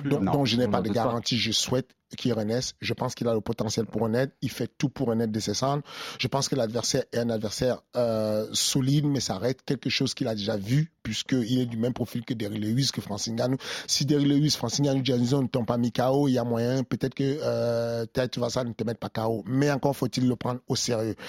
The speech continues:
Speaker 2: Et donc, on le prend vraiment au sérieux. On va s'y préparer à mort pour que, euh, euh, le M M A français se développe, parce que la clé de voûte du M M A français sur le, le, sur les, les, les six premiers mois,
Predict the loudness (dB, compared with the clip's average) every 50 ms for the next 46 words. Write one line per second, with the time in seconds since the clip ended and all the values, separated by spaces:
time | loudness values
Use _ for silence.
0 | -10 -6 -2 0 0 0 0 0 0 -2 -2 -2 -4 -2 -2 -2 -2 0 2 4
1 | 4 4 4 4 2 2 2 4 4 2 2 2 0 0 0 -2 -2 -4 -4 -6
2 | -4 -4 -2 -2 -2 -2 0 0 2 2 4 4 4 4 2 0 -4 -8 -10 -10
3 | -10 -12 -6 _ 2 2 2 2 0 -4 _ 0 2 4 4 4 2 0 0 0
4 | 2 2 2 2 2 2 2 2 4 4 2 2 0 0 0 0 2 2 4 4
5 | 4 4 4 6 6 4 4 2 2 2 4 6 6 6 4 4 2 0 -2 -2
6 | 0 0 0 0 0 0 0 0 2 2 2 2 2 0 0 -2 -2 0 0 0
7 | 0 0 -2 0 0 0 2 2 0 0 0 -2 -2 0 2 2 4 4 4 2
8 | 2 0 -2 -4 -4 -4 -4 -2 0 2 2 2 0 -2 -8 -16 -12 -4 -2 0
9 | 2 2 4 4 4 4 4 2 2 2 2 2 2 2 2 2 2 2 2 2
10 | 2 2 2 2 2 2 2 2 2 2 2 2 0 0 -2 -2 -2 -2 -2 0
11 | 0 0 0 0 0 0 -2